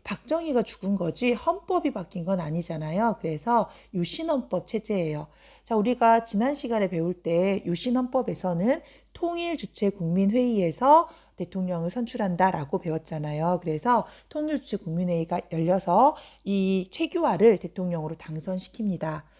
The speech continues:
그러니까 오일팔 민주화 운동 당시의 대통령은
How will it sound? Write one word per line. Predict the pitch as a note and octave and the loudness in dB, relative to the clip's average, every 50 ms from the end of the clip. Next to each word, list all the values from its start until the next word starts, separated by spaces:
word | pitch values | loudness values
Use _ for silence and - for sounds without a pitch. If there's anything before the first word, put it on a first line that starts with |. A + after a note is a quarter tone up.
| - - - - _ | -20 -20 -20 -12 _
그러니까 | - C#4 C#4+ C#4 B3 - - F3+ F#3 G3 F#3+ - | -2 -2 -2 -2 -2 -2 2 4 4 4 4 4
오일팔 | - A3 A#3+ B3+ A#3+ - A#3+ A3+ | 2 2 0 0 0 2 0 0
민주화 | F#3 D#3 D#3 D#3 D#3 - B3+ C4+ | 0 0 -2 -4 -2 0 0 2
운동 | B3+ G#3+ G3 F3 G3 F#3+ | 2 2 0 -2 -2 -4
당시의 | F#3 E3+ D#3+ D3+ D#3+ E3 - - A3 G#3+ | -6 -6 -6 -8 -8 -6 -2 0 0 0
대통령은 | G#3 D#3 - - F#3 F3 E3+ E3+ E3 F#3 A#3+ C#4 B3+ F3+ | 0 -2 -6 -6 -6 -4 -2 -2 0 2 2 2 2 0